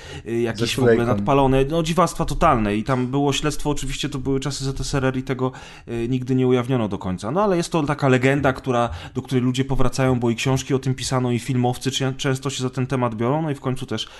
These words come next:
Speaker 1: twórcy gier się za niego zabrali. I jako temat do gry propsuje. Fajna, fajna historia.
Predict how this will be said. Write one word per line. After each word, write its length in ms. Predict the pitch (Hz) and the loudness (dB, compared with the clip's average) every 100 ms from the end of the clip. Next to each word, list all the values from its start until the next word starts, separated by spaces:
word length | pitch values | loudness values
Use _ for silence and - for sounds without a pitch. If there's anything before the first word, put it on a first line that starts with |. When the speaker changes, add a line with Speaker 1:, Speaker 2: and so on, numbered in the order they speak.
| - | -20
Speaker 1:
twórcy 340 | - 120 110 104 | -8 -8 -6 -4
gier 200 | 101 90 | -4 -4
się 120 | 95 | -6
za 80 | 92 | -6
niego 180 | 92 95 | -4 -4
zabrali. 460 | 98 95 120 180 - | -4 0 0 -2 0
I 60 | |
jako 340 | 131 131 - 208 | 2 2 2 -2
temat 400 | 202 165 170 139 | 0 0 0 -2
do 80 | 127 | -6
gry 360 | 117 127 165 - - - | 0 0 0 -4 -6 -2
propsuje. 540 | 151 - - 113 85 | 4 4 4 2 -2
Fajna, 460 | - 135 139 135 82 | 0 0 0 -4 -4
fajna 280 | 135 123 | -8 -6
historia. 580 | 117 - - 101 107 147 | -6 -8 -6 -2 -2 -2